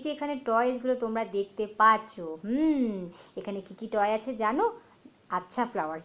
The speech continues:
দেখো তো এটা কি? এটা তো একটা doll, তাই না? হুম, তোমাদের কাছেও তো এরকম dolls রয়েছে অনেক, তাই না? আমার কাছেও আছে, জানো? ওকে, তারপরে, flowers, এটা কি দেখো তো? হুম,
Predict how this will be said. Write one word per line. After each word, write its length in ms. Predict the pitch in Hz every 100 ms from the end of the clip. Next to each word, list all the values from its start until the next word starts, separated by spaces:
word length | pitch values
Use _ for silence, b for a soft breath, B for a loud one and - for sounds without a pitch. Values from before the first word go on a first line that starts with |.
| -
দেখো 200 | 180 233 262
তো 40 | 262
এটা 140 | 277 269
কি? 180 | 247 285 302 254 180
এটা 140 | 175 190
তো 40 | 214
একটা 140 | - 226 -
doll, 560 | 190 214 262 277 262 226 196 185
তাই 160 | 180 190 240
না? 80 | 330 415 - 180
হুম, 640 | 180 220 302 392 381 294 214 185
তোমাদের 280 | 175 170 190 220
কাছেও 200 | 254 302
তো 60 | 311
এরকম 240 | 302 302 302 B B 233
dolls 260 | 247 247 247 254
রয়েছে 220 | 240 247 233
অনেক, 160 | 226 226 240
তাই 120 | 262
না? 60 | 381 480 B - 175
আমার 180 | 185 190
কাছেও 220 | 233 294 277
আছে, 140 | 214 180
জানো? 200 | 190 339 508 - - B B - 180 185 226
ওকে, 280 | 233 208 175 160 B B -
তারপরে, 380 | 202 240 285 381 370
flowers, 240 | 359 359 311
এটা 120 | 320 320
কি 80 | 311 330
দেখো 160 | 339 359
তো? 80 | 403 494 494 220
হুম, 360 | 226 277 381